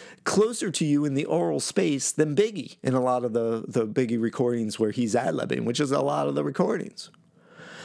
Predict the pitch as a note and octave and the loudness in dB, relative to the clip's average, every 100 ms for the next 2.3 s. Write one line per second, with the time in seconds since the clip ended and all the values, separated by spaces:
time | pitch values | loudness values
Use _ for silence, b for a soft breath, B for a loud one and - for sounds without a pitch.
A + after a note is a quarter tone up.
0 | B F#3+ A#3+ C4 F4+ - C#4+ C#4 F#3 E3+ | B 2 4 0 -2 -2 -2 -2 -2 -4
1 | F#3 E3+ G3+ D#4 - F3 - - D3 C#3 | -6 -2 -2 -2 -2 -2 0 -2 2 2
2 | C3+ A#2+ | 2 -2